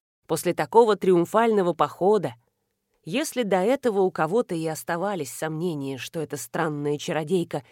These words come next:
способна на что-то, кроме разговоров о политике и красивых фокусов с чарами, то теперь они окончательно развеялись.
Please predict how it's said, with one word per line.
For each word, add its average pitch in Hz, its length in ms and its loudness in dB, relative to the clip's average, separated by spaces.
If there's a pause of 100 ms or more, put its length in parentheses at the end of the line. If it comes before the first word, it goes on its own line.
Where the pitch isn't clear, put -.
(180)
способна 185 720 -2
на 156 140 -2
что-то, 165 360 -8
кроме 156 360 -4
разговоров 156 640 -2
о 147 60 -6
политике 170 720 -4 (280)
и 185 100 -2
красивых 180 580 -2
фокусов 202 500 0
с - 100 -10
чарами, 123 520 -4 (840)
то 233 120 4
теперь 330 460 0
они 277 260 0
окончательно 233 840 0
развеялись. 143 840 -4